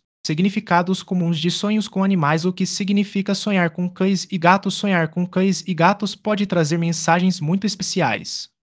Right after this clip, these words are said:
Esses animais de estimação têm significados profundos. Vamos explorar.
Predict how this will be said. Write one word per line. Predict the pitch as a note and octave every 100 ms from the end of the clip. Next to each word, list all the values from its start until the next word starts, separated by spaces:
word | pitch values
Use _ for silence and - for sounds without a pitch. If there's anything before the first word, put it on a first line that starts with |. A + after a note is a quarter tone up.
| _ -
Esses | D3 C3
animais | D3+ D#3+ C#3+ D3
de | F3+
estimação | G3 F#3+ F#3+ G3+ G3+
têm | G#3
significados | G3 G3 G#3+ A3 A3 F3+ F3 E3+ D#3
profundos. | F3 D#3+ D3 B2+ G#2 F2 - - _ _ _ D3+
Vamos | F3+ F#3
explorar. | - F3 D#3 A#2+ G#2+